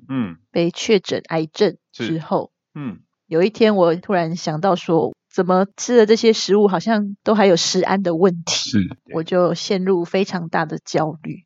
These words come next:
Speaker 1: 嗯哼。
Speaker 2: 觉得好像很多事情
Speaker 1: 是。
Speaker 2: 不是我能控制，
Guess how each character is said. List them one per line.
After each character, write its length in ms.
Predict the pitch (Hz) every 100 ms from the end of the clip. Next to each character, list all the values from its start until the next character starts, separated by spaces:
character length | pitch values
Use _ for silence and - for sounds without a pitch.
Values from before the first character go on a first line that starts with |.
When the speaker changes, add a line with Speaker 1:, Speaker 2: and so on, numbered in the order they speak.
| -
Speaker 1:
嗯 160 | 98 85
哼。 280 | 104 123 170 _
Speaker 2:
觉 160 | 180
得 80 | 190
好 140 | 170
像 160 | 170 233
很 120 | 208
多 140 | 226 302
事 140 | 302
情 400 | - 214 170 180
Speaker 1:
是。 300 | - 98 85 _ _
Speaker 2:
不 80 | -
是 220 | 190 277
我 160 | 247 180
能 260 | 170 180
控 320 | 190 262 208 185
制， 360 | - 202 139